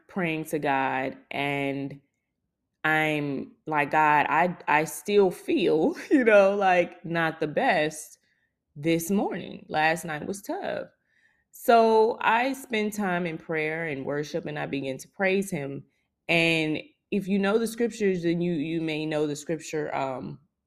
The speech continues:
that, well, there's two of them. So one is that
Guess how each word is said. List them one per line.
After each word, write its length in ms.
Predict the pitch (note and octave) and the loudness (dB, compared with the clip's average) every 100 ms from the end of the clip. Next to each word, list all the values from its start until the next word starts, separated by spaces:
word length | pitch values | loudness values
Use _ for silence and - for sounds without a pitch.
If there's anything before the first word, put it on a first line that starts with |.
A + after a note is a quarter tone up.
| _ _ _ - _ _ _ _ _ _ _ _ _ _ _ _ _ _ _ - | _ _ _ -12 _ _ _ _ _ _ _ _ _ _ _ _ _ _ _ 2
that, 460 | E3+ D#3 C3+ - - _ _ _ _ - | 6 8 6 2 -8 _ _ _ _ -4
well, 260 | F#3 F#3 | 4 4
there's 260 | F3+ F3 F3 | 6 2 0
two 220 | - D3 | -4 -4
of 80 | - | -4
them. 160 | - | -8
So 260 | - E3+ D3+ | -6 -2 0
one 360 | C#3+ F3+ G3+ F3+ | -2 -2 -2 -2
is 160 | E3+ | -4
that 420 | D#3 C#3 C3 - | 0 0 0 -4